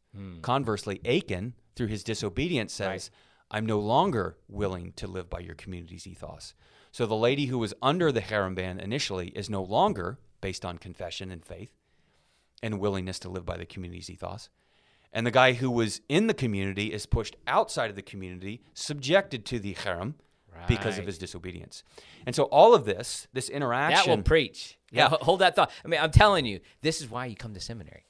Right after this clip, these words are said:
Speaker 1: This, this is why we need you to come. Like, if you can't hear that and think, like, "Man, there's this contrasting two people of what you do and the nature of confession in the
Speaker 2: Yeah.
Speaker 1: midst of that,"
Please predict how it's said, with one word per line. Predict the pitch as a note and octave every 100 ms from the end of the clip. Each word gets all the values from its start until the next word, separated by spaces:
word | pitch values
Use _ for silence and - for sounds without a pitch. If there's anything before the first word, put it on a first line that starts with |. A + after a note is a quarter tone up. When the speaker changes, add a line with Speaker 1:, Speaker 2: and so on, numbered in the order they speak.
| -
Speaker 1:
This, | G2+
this | C3 D3 D#3+
is | F3+
why | E3+
we | D3+
need | G3 D3+
you | E3
to |
come. | - D3 - -
Like, | C#3 -
if | - C#3
you | A3
can't | A#3 A3
hear | G3 E3+
that | D3+
and | C#3
think, | E3+ D3+
like, | C3+ - -
"Man, | D3
there's | C#3 A#2
this | A2+
contrasting | - E3 E3+ C#3+ - A2+
two | A#2+
people | D3 E3 G#2+
of | G2
what | A2
you | A2
do | B2+ C#3
and | G2+
the | G2
nature | G#2+ C3 A#2+
of | G#2
confession | F#2+ F2 C3+ - G2+
in |
the | F2
Speaker 2:
Yeah. | A#2+
Speaker 1:
midst | -
of | F#2
that," | E2